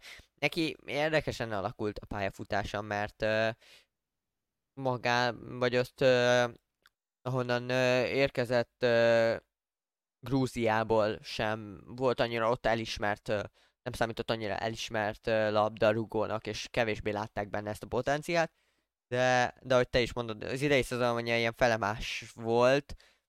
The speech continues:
a tavalyi viszont, ö, abszolút, ö, jól sikerült, azt lehet mondani. De,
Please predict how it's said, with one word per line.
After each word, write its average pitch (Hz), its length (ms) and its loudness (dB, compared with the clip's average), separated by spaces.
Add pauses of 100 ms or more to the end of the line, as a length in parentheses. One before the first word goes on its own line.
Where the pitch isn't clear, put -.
(500)
a 110 360 0
tavalyi 107 420 2
viszont, 107 480 -6
ö, 92 340 2
abszolút, 104 680 -2
ö, 101 120 2
jól 101 360 0
sikerült, 101 460 -6
azt 104 140 -6
lehet 98 180 -2
mondani. 113 540 -2 (1040)
De, 127 300 8